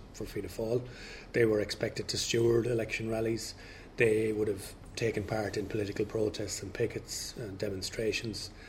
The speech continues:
At I R A parades and at I R A training in the nineteen, late twenties and early thirties, they would have listened to political speeches and lectures on Tóglacht, the I R A's journal,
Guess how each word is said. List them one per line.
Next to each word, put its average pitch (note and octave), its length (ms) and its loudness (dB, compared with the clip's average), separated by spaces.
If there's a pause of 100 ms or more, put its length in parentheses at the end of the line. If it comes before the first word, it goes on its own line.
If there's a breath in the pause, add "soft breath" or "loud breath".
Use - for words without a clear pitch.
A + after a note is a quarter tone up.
(140 loud breath)
At - 380 0
I C#3 140 8
R B2+ 120 10
A A#2 220 8
parades B2 760 6
and G#2+ 360 -2
at G#2 100 -4
I A2+ 160 4
R A2+ 100 4
A G#2 140 2
training A2+ 680 2
in A2+ 120 0
the A2 60 0
nineteen, G#2+ 520 -2 (120)
late A2 160 2
twenties G#2+ 440 0
and G#2 100 -2
early G#2 180 2
thirties, G#2 380 -2 (280 loud breath)
they A#2 120 8
would A2+ 120 4
have G2+ 120 2
listened A2+ 300 0
to - 60 -10
political A2+ 380 2
speeches G#2 500 -2
and G#2 100 -2
lectures G2+ 500 -4 (420 loud breath)
on A#2 160 4
Tóglacht, A2 500 2
the A2+ 140 2
I G#2+ 160 2
R G#2 100 0
A's G#2 280 -2
journal, A#2 460 4